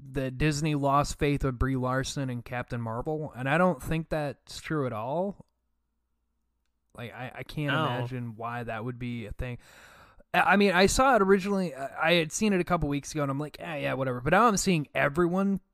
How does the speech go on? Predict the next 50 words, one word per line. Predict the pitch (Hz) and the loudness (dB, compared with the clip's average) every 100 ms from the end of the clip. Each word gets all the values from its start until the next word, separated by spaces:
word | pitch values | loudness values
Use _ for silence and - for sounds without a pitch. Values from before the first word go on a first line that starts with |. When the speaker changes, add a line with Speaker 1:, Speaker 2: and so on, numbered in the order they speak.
| 156 | -6
Speaker 1:
going | 175 185 190 | -2 0 2
in | 202 196 | 2 2
on | 196 196 | 2 0
this | 202 190 - | -2 -4 -6
and | 156 156 | -6 -2
writing | 160 165 160 | -2 -2 -4
their | 160 | -4
own | 160 165 | -4 -4
reports | 156 165 160 - | -4 -4 -4 -6
about | 170 165 | -4 -2
it, | 160 | -2
so | - 156 | -6 -4
now | |
I'm | 139 143 | -4 -2
like, | 143 131 120 113 _ _ _ _ | -4 -6 -12 -16 _ _ _ _
"Where | 143 135 165 220 | -4 2 4 4
did | 190 | 2
this | 185 160 | -2 0
leak | 180 156 | -2 -2
come | - 151 | -4 -4
out | 123 120 | -4 -4
of? | 95 85 - | -8 -12 -8
Where | 131 170 | 0 2
did | 170 | 2
this, | 165 151 - - - - - - | 0 -2 -10 -20 -20 -20 -20 6
where | 165 311 | 10 10
exactly | 330 208 208 202 185 180 | 8 2 2 2 0 -2
did | 156 | -2
this | 147 - | -4 -2
come | - 131 | -2 -2
from?" | 113 113 107 | -4 -6 -4
Because | 120 139 143 | -4 -2 -2
it, | 151 | -2
it, | 156 151 - | -4 -8 -10
it, | 160 - | -12 -8
it | 170 | -4
came | - 226 | 0 0
out | 214 | 0
a | 202 | 0
few | 202 185 | 0 0
weeks | 151 - 147 | 0 -2 -6
ago, | 135 127 123 | -4 -4 -4
and | 117 | -6
it | 135 104 | -8 -8
seemed | 156 147 | -6 -6
to | 135 | -6
just | 127 | -8
kinda | - 131 | -6 -6
go | 120 127 | -4 -4
away. | 120 120 117 107 | -2 -4 -6 -10